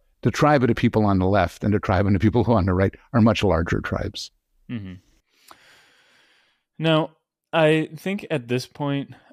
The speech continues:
Speaker 2: I would like to move on to another of the topics that you, you cover in your book. What I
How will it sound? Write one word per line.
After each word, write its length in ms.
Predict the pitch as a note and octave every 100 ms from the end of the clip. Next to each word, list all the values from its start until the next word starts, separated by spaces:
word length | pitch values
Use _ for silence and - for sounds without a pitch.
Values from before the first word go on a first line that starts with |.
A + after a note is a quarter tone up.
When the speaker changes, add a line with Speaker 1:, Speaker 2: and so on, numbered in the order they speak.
| -
Speaker 2:
I 80 | A2+
would 140 | A2+
like 280 | A2+ A2 -
to 320 | A#2 G#2 G2+ -
move 280 | B2+ C#3+ A#2
on 240 | A2+ A#2+
to 140 | B2 A#2
another 540 | G#2 A#2 A2+ F2 - _
of 140 | A2+ G2
the 80 | G2+
topics 680 | G2+ F#2+ F#2 F2 - - _ -
that 180 | G2+ F#2+
you, 180 | G2 F#2+ _ _
you 200 | G#2+ G#2+
cover 340 | - G2 G2
in 100 | F#2
your 120 | F#2+ F#2
book. 300 | F#2 F2+ _ _
What 380 | C#3 D#3+ G#3+ A3 D3
I 320 | C#3 C3+